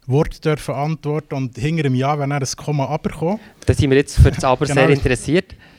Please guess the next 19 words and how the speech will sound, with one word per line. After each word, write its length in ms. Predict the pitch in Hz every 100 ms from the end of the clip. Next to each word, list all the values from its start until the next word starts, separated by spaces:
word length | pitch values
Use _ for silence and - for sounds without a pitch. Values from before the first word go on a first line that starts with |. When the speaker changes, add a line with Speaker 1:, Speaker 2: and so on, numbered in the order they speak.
| - -
Speaker 1:
Ja, 360 | 151 151 147 135 - _
denkt, 360 | 151 175 - 147
wo 120 | 143
die 100 | 135
Frage 340 | 135 147 151 143
am 120 | 135
Anfang 260 | 156 170
vom 160 | - 147
Podium 340 | 139 143 151
gestellt 320 | 135 139 139 143
wird, 140 | 127
würde 180 | 127 120
ich 40 |
dann 120 | 139
noch 120 | 135 -
Platz 320 | 131 143 -
haben 100 | 135
für 80 |
das 120 | -